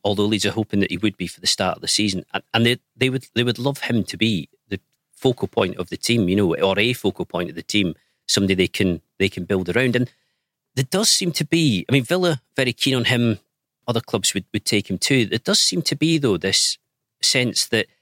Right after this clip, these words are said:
it might be more realistic to ask him, and there might be a more realistic chance of persuading him than perhaps with somebody like, say, Rodrigo or Jack Harrison. I think with Adams, they would,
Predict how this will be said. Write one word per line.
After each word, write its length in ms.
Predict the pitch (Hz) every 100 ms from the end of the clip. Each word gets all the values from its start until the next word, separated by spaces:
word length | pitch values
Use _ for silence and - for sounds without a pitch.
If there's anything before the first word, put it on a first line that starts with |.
| _ _ _
it 160 | 131 127
might 240 | 151 139
be 120 | -
more 240 | 143 143 127
realistic 600 | 131 123 120 - - -
to 80 | 104
ask 360 | 123 120 -
him, 180 | 85 78 _ -
and 120 | 101
there 60 |
might 160 | 110 123
be 80 | 107
a 40 |
more 160 | 107 104
realistic 440 | 101 101 - 92
chance 340 | - 104 98 101
of 180 | 87 _ _ -
persuading 500 | - - 113 107 90
him 200 | 82 -
than 320 | 104 98 90 - _ _ _ _
perhaps 400 | 110 104 - -
with 120 | 90
somebody 300 | - 98 92
like, 260 | 90 90 -
say, 440 | - 92 87 82 -
Rodrigo 520 | 92 101 95 87 82
or 260 | 80 87 82
Jack 280 | - 87 -
Harrison. 440 | 92 92 - 80
I 60 | 85
think 360 | - 120 95 _ _ _ _
with 120 | - 104
Adams, 380 | 101 98 92
they 100 | -
would, 140 | 95